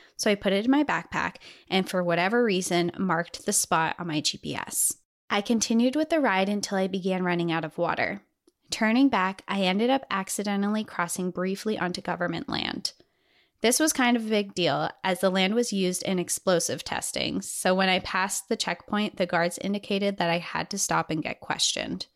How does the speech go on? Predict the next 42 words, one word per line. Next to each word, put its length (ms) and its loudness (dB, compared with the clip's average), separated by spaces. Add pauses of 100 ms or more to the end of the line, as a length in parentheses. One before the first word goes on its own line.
(220)
When 160 6
they 160 4
determined 500 2
I 120 4
was 140 2
just 200 0
a 40 2
dirtbag 560 0
mountain 460 0
biker 500 -2
uninterested 760 0
in 100 2
government 440 0
sabotage, 720 0 (120)
I 120 2
mentioned 400 4
how 220 4
I'd 200 2
found 320 2
a 80 4
wallet 500 0 (280)
and 160 2
the 100 0
owner 280 0
might 200 -2
like 240 -4
it 100 -12
back. 420 -8 (460)
The 120 2
guard 320 2
took 240 0
it 240 2
and 120 -6
he 120 -4
said 240 -4
he'd 180 -4
give 160 -2
it 140 -4
to 80 -8
the 160 -2
local 320 -4
police. 600 -4